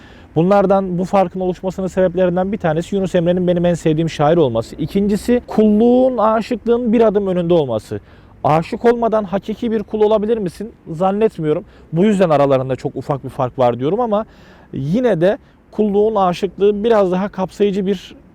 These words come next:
kapasiteye sahip olduğunu düşünüyorum. Geldik üçüncü şiire. Üçüncü şiir de yine beni takip eden arkadaşların bileceği gibi, canlı yayını takip eden arkadaşların tahmin edeceği üzere Rafet Elçi'nin bir şiiri.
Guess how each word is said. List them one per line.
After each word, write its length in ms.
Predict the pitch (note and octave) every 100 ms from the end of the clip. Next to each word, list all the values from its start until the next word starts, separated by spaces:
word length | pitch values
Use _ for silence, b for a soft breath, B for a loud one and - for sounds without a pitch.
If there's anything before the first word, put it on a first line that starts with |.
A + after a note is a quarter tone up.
| - -
kapasiteye 500 | F3 F3+ E3 G3 E3+
sahip 380 | - D3 C3 B2+
olduğunu 340 | A2 A#2 A2+
düşünüyorum. 400 | G#2+ A2+ G#2 F2+ - B B B B -
Geldik 480 | F#3 G#3+ A3 - - B B B B -
üçüncü 380 | E3+ - G#3 G#3
şiire. 380 | - D#3 A2+ G#2+
Üçüncü 360 | C3+ G3 G3+
şiir 340 | G3+ G3+ G3 F3+
de 160 | F3 -
yine 300 | F3+ E3+ -
beni 380 | D3+ D3+ D#3+ - -
takip 340 | D3+ D3 D3
eden 160 | C#3 C3+
arkadaşların 640 | C3 C3 B2+ - C3 B2
bileceği 380 | C3 C3+ C#3+ C3+
gibi, 180 | A2+ A#2
canlı 260 | B2 B2+
yayını 200 | C3+ C3
takip 260 | B2 A#2+ -
eden 140 | A#2+
arkadaşların 560 | A#2+ A#2 A#2+ A#2 A#2 A2+
tahmin 280 | B2+ B2+ B2
edeceği 380 | A#2+ A#2 C3 A2+
üzere 300 | G#2+ E3 F#3+ B B B B
Rafet 380 | C#3+ D#3+ G3+ F#3
Elçi'nin 480 | F#3+ F3+ F#3+ F#3 C#3+
bir 100 | A#2+
şiiri. 380 | - A#2+ C#3